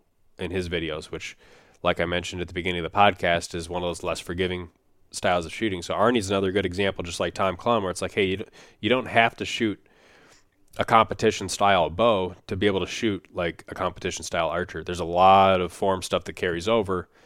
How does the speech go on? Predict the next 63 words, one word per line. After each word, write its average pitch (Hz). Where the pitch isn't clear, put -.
and 92
you 90
can -
take 90
into 85
the 85
woods 90
with 80
you. 78
And 95
I 98
actually, 98
because 101
Arnie 92
lives 90
close 131
to 92
me, 90
you 92
know, -
like 80
a 82
three-hour 95
drive, 95
I 92
went 95
up 92
and 90
met 95
him 95
a 85
few 107
years 95
ago 87
to -
do 95
a 87
training 107
session. 87
And 95
I 98
was 98
just -
looking 101
at 87
that 92
video 104
again 90
the 87
other 90
day, 95
and 87
I 87
was 87
like, 76
"Man, 92
some 120
of 143
those 92
shots 95
look 82
really 90
good 110